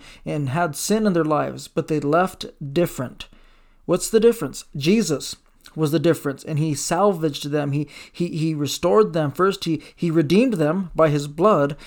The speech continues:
and then he restored them by his Spirit, I believe. And,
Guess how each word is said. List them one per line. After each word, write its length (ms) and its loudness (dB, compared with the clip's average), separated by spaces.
and 100 2
then 120 4
he 120 2
restored 480 0
them 240 -4
by 160 4
his 220 0
Spirit, 380 0
I 80 -2
believe. 400 -2
And, 120 -4